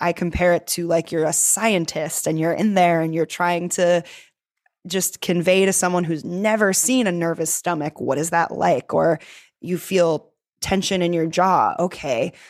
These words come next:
like, paint that picture for me. And things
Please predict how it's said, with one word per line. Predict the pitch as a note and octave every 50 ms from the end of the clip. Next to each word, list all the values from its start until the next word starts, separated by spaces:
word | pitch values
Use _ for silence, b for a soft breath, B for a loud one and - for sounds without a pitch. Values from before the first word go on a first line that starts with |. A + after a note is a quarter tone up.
| b b
like, | C#3+ D3 - - _
paint | - - F#3+ G3 G#3 -
that | F3+ D3+ -
picture | - - F#3 - - - E3+ D#3 D#3
for | - - D3 C#3
me. | D#3+ B2 A#2 A#2+ - - b b b b b b b -
And | F3 F3+ F3 -
things | - A#3 B3 B3 G#3+